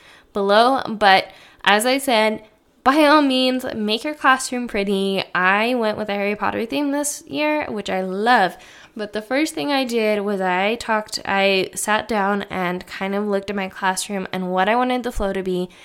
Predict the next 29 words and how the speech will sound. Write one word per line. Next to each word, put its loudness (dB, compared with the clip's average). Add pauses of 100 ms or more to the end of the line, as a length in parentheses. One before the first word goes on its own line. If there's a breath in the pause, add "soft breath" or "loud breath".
(200 loud breath)
how 4
I 6
needed -2
things -2
set 0
up, 2 (460 loud breath)
what 2
rules 2
and -2
procedures -4
I -2
needed -2
in -6
place, -4
and -4
then 0
I -2
started -8
making -8
it -10
pretty -8
once -8 (100)
I -4
had -6
that -8
set -6
up. -6
So -2 (380 loud breath)
tip -4